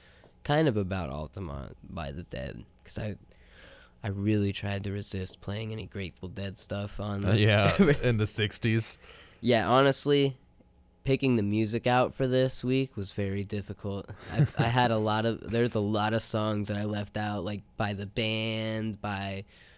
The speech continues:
Speaker 1: like, Frank Zappa and the Mothers of Invention and stuff like that. Like, it was, it was really hard <laughs> for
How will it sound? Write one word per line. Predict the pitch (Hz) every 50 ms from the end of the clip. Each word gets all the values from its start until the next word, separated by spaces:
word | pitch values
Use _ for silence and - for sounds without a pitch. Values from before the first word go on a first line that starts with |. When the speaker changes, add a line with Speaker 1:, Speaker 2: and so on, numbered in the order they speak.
| _ _ _ _ _ _
Speaker 1:
like, | 110 104 98 - -
Frank | - - - 113 104 101 104 101
Zappa | - - 104 92 95 95 - - 110 107
and | 104 101
the | 101
Mothers | 104 101 101 101 104 104 101 104
of | 104 104
Invention | 104 104 101 104 101 104 107 107 101 - 110 107 104 107
and | 107 104
stuff | - - - 107 101 98 -
like | 107 101 101 101 -
that. | 104 104 104 104 107 104 - - - - - _ _ _ _ _ _ _ _ _ _ _ - _ _ _ _ _ _ _ _ _ -
Like, | 104 95 95 - -
it | - 117
was, | 113 107 101 - - - - - _ _ _ _ _ _ _ _ -
it | _ _ _ _ _ _ _ _ _ _ _
was | - - - 101
really | 107 104 92 82 101 101
hard | 87 82 101 - - 113 117 117
<laughs> | -
for | 139